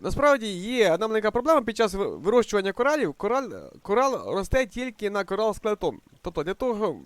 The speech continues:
ви не можете посадити корал просто так. Тобто якщо ми зараз, наприклад, з вами ось тут зробимо, е, місце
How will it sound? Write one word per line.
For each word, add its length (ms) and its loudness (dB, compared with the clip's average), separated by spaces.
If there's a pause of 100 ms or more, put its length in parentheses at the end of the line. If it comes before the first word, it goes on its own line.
(140)
ви 100 -2
не 80 0
можете 320 2
посадити 560 -2
корал 380 -2 (260)
просто 260 -2
так. 200 -4 (400)
Тобто 200 -10
якщо 200 -4
ми 260 -2
зараз, 260 0
наприклад, 260 -4
з 20 -4
вами 180 2
ось 120 -2
тут 140 -4
зробимо, 500 2 (1120)
е, 120 -6
місце 840 -2